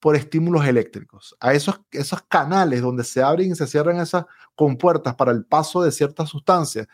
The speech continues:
se le conoce en la medicina como la, los canales iónicos regulados por voltaje en nuestra membrana celular. Entonces, esos canales iónicos son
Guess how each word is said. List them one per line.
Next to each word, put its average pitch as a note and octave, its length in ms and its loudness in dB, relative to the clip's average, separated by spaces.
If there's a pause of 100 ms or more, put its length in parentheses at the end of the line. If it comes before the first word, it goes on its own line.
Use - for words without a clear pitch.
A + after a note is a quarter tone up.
(120)
se - 160 0
le B2+ 100 2
conoce B2+ 320 0
en A#2+ 40 -4
la A#2 80 -4
medicina A#2+ 500 -2
como A#2+ 220 -4
la, A#2 240 -2 (500)
los D3 260 2
canales F#3+ 760 -2 (720)
iónicos F3 640 2
regulados C#3+ 600 2
por D3+ 180 0
voltaje A2 600 -6 (120)
en C3 160 -4
nuestra B2+ 320 -2
membrana B2 520 -2
celular. G2+ 380 -10 (920)
Entonces, D3+ 380 2
esos F#3+ 220 0
canales F3+ 400 2
iónicos E3 440 0
son D3 320 -2